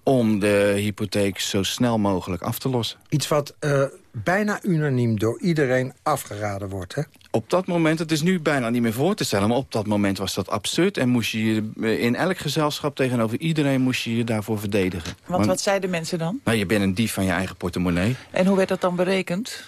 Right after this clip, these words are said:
Speaker 1: Ja, mensen zeiden van, ja, je krijgt toch de, de helft terug van de fiscus.
Speaker 3: Ja.
Speaker 1: Ja, dat was het verhaaltje wat mensen natuurlijk al, al twintig, dertig jaar te horen hadden gekregen. En
Speaker 3: Maar
Speaker 1: wat, wat iedereen ook, eh, op verjaardagen klakkeloos herhaalde.
Speaker 2: Maar het is ook de waarheid.
Speaker 3: Het is ook, ja, ik wou zeggen,
Speaker 1: Ja, je
Speaker 3: het is
Speaker 1: krijgt
Speaker 3: ook
Speaker 1: de
Speaker 3: zo.
Speaker 1: helft, je krijgt de helft terug,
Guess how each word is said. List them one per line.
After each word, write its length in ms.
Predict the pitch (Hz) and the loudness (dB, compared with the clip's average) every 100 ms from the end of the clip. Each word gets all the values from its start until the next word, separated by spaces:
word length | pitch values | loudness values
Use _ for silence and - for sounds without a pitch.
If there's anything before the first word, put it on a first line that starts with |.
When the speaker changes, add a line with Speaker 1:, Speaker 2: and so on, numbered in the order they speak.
| - | -6
Speaker 1:
Ja, 180 | 117 101 | -2 0
mensen 340 | 113 95 101 | 0 0 -4
zeiden 220 | 101 98 | -4 -2
van, 80 | 95 | 0
ja, 80 | 110 | 0
je 140 | 101 | 0
krijgt 260 | 98 107 - | -2 -4 -2
toch 180 | 101 - | -6 0
de, 340 | 113 107 107 | 2 4 4
de 60 | 107 | 2
helft 440 | 104 107 127 117 | 2 2 0 -2
terug 220 | - 135 - | 0 0 0
van 120 | 113 | -4
de 80 | 107 | -2
fiscus. 680 | - 147 - 98 127 - - | -2 -2 0 -2 -2 -6 -4
Speaker 3:
Ja. 320 | - 143 139 | 0 0 0
Speaker 1:
Ja, 120 | 120 | -2
dat 180 | 120 139 | 0 0
was 140 | 160 - | -2 -4
het 80 | |
verhaaltje 400 | - 151 165 165 | -2 0 2 0
wat 120 | 165 156 | -2 -2
mensen 280 | 160 156 156 | -2 -2 -2
natuurlijk 400 | 151 160 151 139 | -2 0 -2 0
al, 60 | |
al 100 | 139 - | -2 -2
twintig, 320 | - 302 - | 0 0 0
dertig 280 | - 147 127 | 0 -2 0
jaar 160 | 139 131 | -2 -2
te 80 | |
horen 300 | 131 147 165 | 0 0 2
hadden 180 | 143 120 | 0 0
gekregen. 400 | 113 113 113 101 | -2 0 0 2
En 40 | 110 | 2
Speaker 3:
Maar 100 | 113 | 0
Speaker 1:
wat, 80 | 110 | 0
wat 140 | 135 | -2
iedereen 380 | 147 165 139 123 | 0 2 2 2
ook, 260 | 107 104 - | 0 -2 0
eh, 200 | 110 92 | 0 2
op 120 | 117 | -2
verjaardagen 880 | - 127 123 110 110 107 110 107 80 - | -2 0 0 0 -2 -4 -2 -2 -2 -2
klakkeloos 500 | 135 110 120 107 107 | -2 -2 0 0 2
herhaalde. 500 | 110 107 131 160 131 | 0 0 0 0 -2
Speaker 2:
Maar 100 | 135 | -2
het 100 | 131 | 0
is 120 | 143 | 0
ook 160 | 131 | 0
de 80 | - | 0
waarheid. 280 | 135 160 113 | 0 0 0
Speaker 3:
Het 100 | 220 | -2
is 60 | 190 | -2
ook, 100 | 175 | 0
ja, 160 | 214 | -2
ik 60 | - | 0
wou 160 | 170 | 0
zeggen, 360 | 175 - - - | 0 -4 -4 0
Speaker 1:
Ja, 60 | 165 | 2
je 60 | |
Speaker 3:
het 20 | |
is 60 | 165 | 2
Speaker 1:
krijgt 160 | 165 151 | 0 -2
Speaker 3:
ook 60 | |
Speaker 1:
de 60 | 165 | 0
Speaker 3:
zo. 80 | 143 | 0
Speaker 1:
helft, 280 | 139 - - | 0 -4 -12
je 220 | 139 147 | -2 -2
krijgt 300 | 135 208 220 | 0 -2 0
de 60 | 139 | 0
helft 260 | 131 120 | 0 -2
terug, 400 | - 117 - 117 | -2 2 2 0